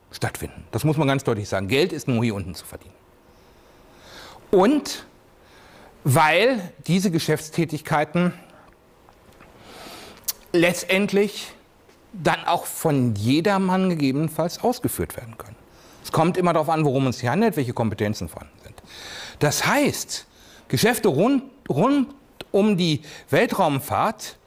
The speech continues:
bedeutet, dass wir uns die Voraussetzungen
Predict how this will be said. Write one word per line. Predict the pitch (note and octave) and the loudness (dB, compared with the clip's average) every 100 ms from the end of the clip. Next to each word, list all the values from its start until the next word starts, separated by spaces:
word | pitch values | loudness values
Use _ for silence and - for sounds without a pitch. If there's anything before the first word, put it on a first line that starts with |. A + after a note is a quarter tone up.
| _ - - _ | _ -20 -20 _
bedeutet, | D#3+ E3+ E3+ E3+ E3 - - _ _ _ - | 2 4 4 2 -4 -10 -20 _ _ _ -2
dass | D3 - | -2 0
wir | F3 | 0
uns | D#3+ C#3+ C3 - - - _ _ _ - | 2 2 0 -6 -10 -16 _ _ _ -2
die | D3+ C3 G#2 - - _ - - - _ - - - - - - - - | 2 2 0 -2 -12 _ -20 -20 -20 _ -20 -20 -20 -20 -20 -20 -20 -20
Voraussetzungen | - C#3+ C3 E3+ G3 B3 - C4+ C#4+ C#4 | -4 2 4 4 2 -2 2 2 2 0